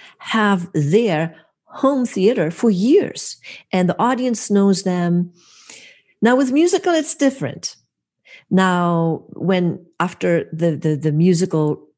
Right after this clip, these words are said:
swept over Europe, so to speak, <laughs> it's,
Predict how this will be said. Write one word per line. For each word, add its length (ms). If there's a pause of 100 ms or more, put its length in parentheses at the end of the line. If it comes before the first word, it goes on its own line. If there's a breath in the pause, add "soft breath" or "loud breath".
(120)
swept 640
over 540
Europe, 420
so 200
to 80
speak, 500 (220)
<laughs> 1400
it's, 400